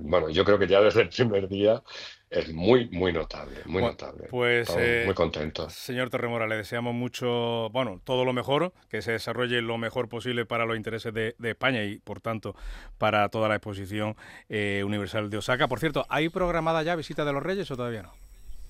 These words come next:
Speaker 1: Todavía no tenemos confirmación de qué, de quién estará en el,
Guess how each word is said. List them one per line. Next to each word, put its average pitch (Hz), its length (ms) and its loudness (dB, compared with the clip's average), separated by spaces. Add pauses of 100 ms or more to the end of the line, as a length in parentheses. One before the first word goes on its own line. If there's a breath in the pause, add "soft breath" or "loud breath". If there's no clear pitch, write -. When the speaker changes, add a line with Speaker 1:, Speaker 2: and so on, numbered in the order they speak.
(720)
Speaker 1:
Todavía 135 380 8
no 151 160 6
tenemos 139 440 4
confirmación 120 760 2
de 110 200 0
qué, 113 520 2
de 101 200 -4
quién 123 260 2
estará 120 680 4
en 101 140 0
el, 95 400 0